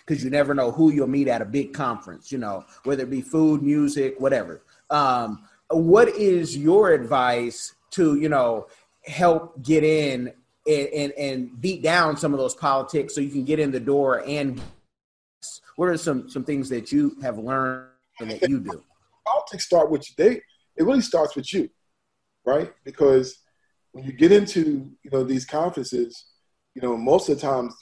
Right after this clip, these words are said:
Speaker 2: people, they have their products, they have their concepts ready to go. So you have, you gotta, you gotta start your concept, you know, and be out the box and try to add something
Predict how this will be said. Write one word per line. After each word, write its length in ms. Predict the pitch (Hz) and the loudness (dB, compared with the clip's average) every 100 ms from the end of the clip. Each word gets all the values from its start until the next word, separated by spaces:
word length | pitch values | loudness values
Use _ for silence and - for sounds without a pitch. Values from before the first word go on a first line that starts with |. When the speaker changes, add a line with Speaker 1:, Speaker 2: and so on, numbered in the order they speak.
| _ | _
Speaker 2:
people, 400 | 143 139 127 120 | -8 -4 -6 -4
they 100 | 127 | -4
have 260 | 131 131 131 | -2 -2 2
their 100 | 127 | 0
products, 600 | - 120 120 120 - _ _ _ - | 2 0 0 -4 -14 _ _ _ -10
they 100 | 113 | -6
have 260 | 120 131 127 | -2 -2 0
their 120 | 117 | -2
concepts 760 | - 147 139 - 120 113 - _ _ - _ | 0 -4 -4 -4 -4 -4 -14 _ _ -20 _
ready 180 | 123 127 | -4 -2
to 80 | 117 | -2
go. 320 | 107 139 - - _ _ _ _ | -2 -2 -2 -10 _ _ _ _
So 240 | 123 117 | -8 -8
you 180 | 120 127 | -8 -6
have, 140 | 131 | -6
you 60 | 123 | -2
gotta, 280 | 131 139 117 | 0 0 -2
you 100 | 123 | -2
gotta 140 | 151 | -2
start 280 | - 147 123 | 0 -2 -2
your 100 | 120 | -4
concept, 560 | - 175 170 110 107 - _ _ _ _ | -6 -6 -6 -6 -8 -8 _ _ _ _
you 100 | 127 | -4
know, 260 | 123 120 127 | -2 -2 -4
and 460 | - 127 120 120 - _ _ - | -6 -4 -4 -6 -16 _ _ -12
be 120 | 143 | -2
out 180 | 139 131 | -2 0
the 80 | 127 | -2
box 520 | 139 143 131 - - _ | 2 2 0 -8 -20 _
and 100 | - | -14
try 120 | 120 135 | -2 0
to 320 | 127 139 147 | 0 0 -2
add 80 | 147 | -2
something 520 | 147 123 123 117 | -6 -6 -8 -10